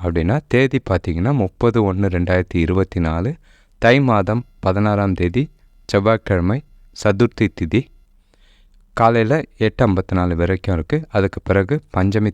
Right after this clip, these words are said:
திதி இருக்கு. அதாவது நாள் முழுக்க பஞ்சமி திதி இருக்கு. நட்சத்திரம் பார்த்தீங்கன்னா, க-, ஆ, இரவு பத்து ஆறு வரைக்கும், ஆ, உத்திர நட்சத்திரம் இருக்கு. அதுக்கு பிறகு வந்து அஸ்த நட்சத்திரம் இருக்கு.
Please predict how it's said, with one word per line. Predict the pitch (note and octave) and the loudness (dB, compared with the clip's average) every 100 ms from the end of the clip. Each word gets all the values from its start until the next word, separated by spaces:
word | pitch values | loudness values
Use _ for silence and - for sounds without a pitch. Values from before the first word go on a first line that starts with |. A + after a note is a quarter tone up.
| - | -2
திதி | E2 | 0
இருக்கு. | E2 E2+ - G2+ A#2 | 0 0 -2 -4 -4
அதாவது | A2 G2+ G2 F#2+ C#3+ - - - | 0 2 2 0 -4 -6 -20 -20
நாள் | - A2 A#2 | -2 0 2
முழுக்க | A2 G2 F2 - E3+ - | 2 0 -2 -4 -6 -2
பஞ்சமி | F#2+ F#2 F#2 F2+ - | 0 0 0 -2 -2
திதி | D#2 | -2
இருக்கு. | E2 - - F#2 - _ _ _ | 0 -2 -2 -4 -4 _ _ _
நட்சத்திரம் | - B2 D#3 D3 C#3 B2+ | -2 0 0 2 0 2
பார்த்தீங்கன்னா, | G#2 - E2+ F2 B2 - _ _ _ | -2 -2 -2 -2 -2 -6 _ _ _
க-, | - - | -18 -8
ஆ, | A2+ G2+ G2+ | -2 -2 0
இரவு | A#2 B2 A#2 A#2 | 2 2 2 0
பத்து | - G#2 - | 0 -2 0
ஆறு | B2 G#2 G2+ | 2 4 4
வரைக்கும், | F#2+ F2+ - B2 B2 - - _ _ _ _ _ _ _ _ - | 2 0 -2 -2 -2 -10 -20 _ _ _ _ _ _ _ _ -6
ஆ, | G#2 F2+ F2+ - _ _ - - _ - _ _ _ - _ _ _ | -2 0 -2 -6 _ _ -20 -20 _ -20 _ _ _ -20 _ _ _
உத்திர | A2+ - B2+ | -2 0 0
நட்சத்திரம் | A2 F#2 - - F#2 F2 | 2 0 -4 -2 -2 0
இருக்கு. | F2 - E3 - _ | -2 -2 -4 -4 _
அதுக்கு | - G#2 - - | -2 0 0 -2
பிறகு | A#2 A2+ G#2+ | 0 0 0
வந்து | F#2 F2+ A#2+ C#3+ - _ _ - _ - - _ - | 0 -2 -4 -8 -16 _ _ -20 _ -20 -20 _ -6
அஸ்த | A2 - A#2+ | -6 0 2
நட்சத்திரம் | G2+ F2 - - F#2+ | 2 0 -8 -4 -2
இருக்கு. | E2 E2+ - G2 | -2 -4 -6 -6